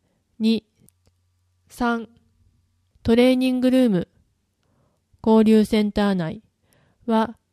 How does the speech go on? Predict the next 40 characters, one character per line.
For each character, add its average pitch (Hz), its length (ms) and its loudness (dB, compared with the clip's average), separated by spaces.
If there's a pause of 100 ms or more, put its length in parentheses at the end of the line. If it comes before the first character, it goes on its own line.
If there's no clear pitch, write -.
終 254 240 0
日 240 240 -8
開 226 240 -2
放。 208 320 0 (760)
利 208 120 0
用 220 260 4
は 214 220 0 (100)
中 226 240 -2
学 226 180 -2
生 214 320 -2
以 202 80 -4
上、 190 260 -6 (480)
中 240 280 0
学 240 180 -4
生 185 260 -2
は 180 240 -8 (200)
保 214 200 -2
護 175 120 2
者 185 260 -2
同 190 220 0
伴。 180 340 -6 (1400)
な 254 280 0
お、 - 180 -8 (180)
ア 226 100 -2
リ 277 180 -2
ー - 20 -2
ナ 220 160 0
は 185 200 -2
使 220 200 -8
用 240 160 2
で 226 140 -2
き 233 120 -8
ま 226 140 -2
せ 226 160 -4
ん。 - 80 -8 (1400)
問 262 240 2
い 254 60 2
合 247 80 2
わ 247 120 0
せ、 226 300 -4